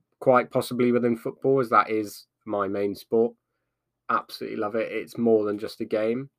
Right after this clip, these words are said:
And I think having another platform where I can help inspire other people using sport is something that is incredibly welcomed, and I cannot wait to see what I do with that role in the new year.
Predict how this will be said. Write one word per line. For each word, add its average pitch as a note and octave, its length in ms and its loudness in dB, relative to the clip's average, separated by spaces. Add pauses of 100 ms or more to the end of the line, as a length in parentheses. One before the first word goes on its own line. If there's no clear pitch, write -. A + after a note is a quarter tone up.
And G#2 220 -2
I G#2+ 80 -4
think A2 360 -6 (420)
having A#2 340 0
another A2+ 260 2
platform A2+ 420 -4
where A2 120 0
I G2+ 100 0
can G2+ 120 -12
help G2+ 220 -8
inspire G#2 540 0
other G2+ 180 -6
people G#2 300 -8
using F#2+ 300 -8
sport F#2+ 460 -4
is G2 140 -10
something G2 300 -6
that F#2 100 -8
is G2+ 120 -10
incredibly G#2 460 0
welcomed, G2+ 520 0
and A2+ 100 -8
I G2+ 120 -2
cannot G#2 340 -2
wait F#2+ 200 -6
to - 40 -20
see - 220 -8
what - 140 -6
I G2+ 100 -2
do G2 360 -2 (540)
with G#2+ 380 2 (680)
that G#2+ 180 0
role G2+ 380 0
in G#2 160 -10
the G#2 80 -4
new G#2 160 -6
year. B2+ 300 -6